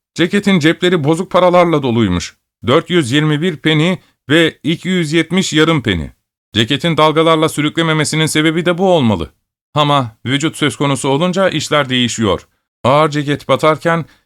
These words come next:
içindeki vücudun nehre sürüklendiği tahmin ediliyor. Ama anladığım kadarıyla diğer elbiseler odadaymış. Üstünde sadece bir ceket olabilir mi? Hayır bayım, ama her şeye şüpheyle yaklaşmak lazım.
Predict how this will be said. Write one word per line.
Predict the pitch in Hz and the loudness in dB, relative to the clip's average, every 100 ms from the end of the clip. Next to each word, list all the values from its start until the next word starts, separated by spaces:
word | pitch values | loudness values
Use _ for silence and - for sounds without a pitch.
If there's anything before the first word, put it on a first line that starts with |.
| _ | _
içindeki | - 143 165 156 151 147 | -6 -2 -2 -2 -2 0
vücudun | 160 147 143 156 143 | 0 0 0 2 2
nehre | 147 143 156 | 2 2 0
sürüklendiği | 147 135 147 143 135 135 | -2 -4 -2 0 0 -2
tahmin | 127 120 120 117 | 0 2 4 2
ediliyor. | 113 110 113 110 101 _ _ _ _ _ _ _ _ | 2 2 2 2 0 _ _ _ _ _ _ _ _
Ama | - 190 226 - | -2 2 2 0
anladığım | 143 180 190 208 208 | 0 0 0 0 0
kadarıyla | 185 165 160 165 151 156 - _ _ _ 107 | 0 -2 0 0 0 0 -4 _ _ _ 0
diğer | 165 175 | 2 2
elbiseler | 156 131 117 123 165 | 0 -2 -4 0 0
odadaymış. | 175 175 202 196 123 - _ _ _ 127 | 0 0 0 0 -2 -4 _ _ _ -4
Üstünde | 117 - 131 123 113 | -4 0 2 2 0
sadece | - 147 147 135 123 110 | -2 0 0 0 -2 -2
bir | 131 | -2
ceket | 117 110 107 101 | 0 0 0 -2
olabilir | 104 104 101 156 | 0 0 0 0
mi? | 226 101 - _ _ _ _ _ _ - | 0 -2 -6 _ _ _ _ _ _ -2
Hayır | 113 175 175 | 2 2 2
bayım, | 180 175 147 _ _ _ | 0 0 -4 _ _ _
ama | 135 170 165 127 | 0 2 2 2
her | 156 180 | 2 0
şeye | - 160 175 | 2 2 2
şüpheyle | - 147 151 147 | 0 0 2 2
yaklaşmak | 131 - 120 - 113 110 | 2 2 -2 0 -2 2
lazım. | 104 95 87 | 2 2 -2